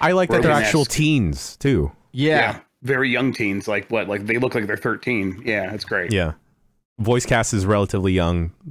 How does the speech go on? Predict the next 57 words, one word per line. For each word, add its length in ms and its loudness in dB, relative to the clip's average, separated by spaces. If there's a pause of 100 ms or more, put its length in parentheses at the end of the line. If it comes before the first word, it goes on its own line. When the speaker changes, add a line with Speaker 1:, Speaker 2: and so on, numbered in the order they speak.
(120)
Speaker 1:
Definitely 360 0
room 300 2
for 160 -4
them 200 -2
to, 120 -6
like, 260 -4 (520)
grow 380 2
Speaker 2:
Grow 100 2
with 100 -6
the 80 -2
Speaker 1:
if 80 2
this 180 0
Speaker 2:
characters, 20 -2
yeah, 60 -4
Speaker 1:
franchise, 480 2
you 60 0
Speaker 2:
totally. 140 -2
Speaker 1:
know? 180 0 (680)
Uh, 360 2
Speaker 3:
It's, 360 -10 (100)
it 120 0
looks 220 -2
sick, 300 -14
yeah. 220 -14 (140)
Speaker 1:
I 140 2
think 340 0
m-, 180 2
the 100 4
one 180 2
thing 160 2
I'm 80 2
scared 320 2
of 180 2
is 140 2
that 160 0
they're, 360 4
uh, 640 2
loading 560 2
it 100 2
up 200 2 (480)
too 300 2
heavy 300 2
at 100 0
the 60 -6
top 380 0
with, 160 -2
like, 320 0
they 160 2
have 140 2
an 80 2
obscene 500 0
amount 240 2
of 80 -4
people 300 2
in 80 0
this 180 -2
movie 440 0